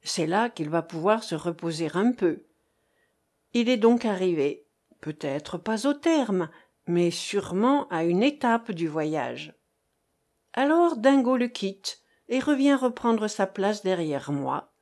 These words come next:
heureux d'avoir rempli sa tâche fraternelle, sa bonne tâche de chien de renfort. « Adieu », fait-il. C'est ainsi que je traduis le petit bruit qui sort de sa gorge. «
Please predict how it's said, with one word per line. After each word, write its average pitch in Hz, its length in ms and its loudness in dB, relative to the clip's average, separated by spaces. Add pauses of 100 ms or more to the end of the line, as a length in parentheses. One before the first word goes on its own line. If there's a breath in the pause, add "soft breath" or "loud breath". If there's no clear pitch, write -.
(400 soft breath)
heureux 311 300 4
d'avoir 233 480 0
rempli 262 400 0
sa 240 180 -6
tâche 247 340 -6
fraternelle, 165 920 -4 (440)
sa - 240 -6
bonne 175 440 0
tâche 233 460 -2
de 175 100 -4
chien 165 380 -2
de 262 100 0
renfort. « 143 680 -4 (1600)
Adieu », 233 540 4 (300)
fait-il. 151 600 -6 (840)
C'est - 320 0
ainsi 175 360 -2
que 175 100 -8
je 170 160 -2
traduis 196 540 0
le 220 100 -2
petit 233 300 -6
bruit 208 340 0
qui 214 120 -6
sort 180 280 -2
de 175 100 -4
sa 165 200 -4
gorge. « 151 500 -8